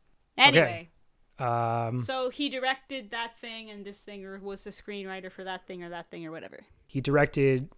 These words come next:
Speaker 1: nineteen seventy-one's The Omega Man, which is the second adaptation of Richard Matheson's novel, I Am Legend.
Speaker 2: All right.
Speaker 1: There was The Last Man on Earth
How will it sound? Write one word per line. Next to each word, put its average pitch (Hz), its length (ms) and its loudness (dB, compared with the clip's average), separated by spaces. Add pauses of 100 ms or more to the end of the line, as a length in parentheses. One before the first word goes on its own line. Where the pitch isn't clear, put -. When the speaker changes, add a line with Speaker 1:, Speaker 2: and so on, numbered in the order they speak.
(160)
Speaker 1:
nineteen 131 260 -2
seventy-one's 135 380 2
The 123 100 2
Omega 165 300 8
Man, 151 320 6
which 131 160 0
is 117 80 -6
the 120 120 -6
second 160 440 2
adaptation 131 880 0
of 120 120 -6
Richard 135 220 0
Matheson's 117 840 -4
novel, 113 540 -6
I 117 140 -4
Am 113 180 -4
Legend. 135 440 -14 (680)
Speaker 2:
All 226 220 -6
right. - 420 -14 (840)
Speaker 1:
There 127 80 -2
was 131 100 -2
The 135 80 2
Last 139 260 6
Man 196 160 6
on 220 140 10
Earth - 440 4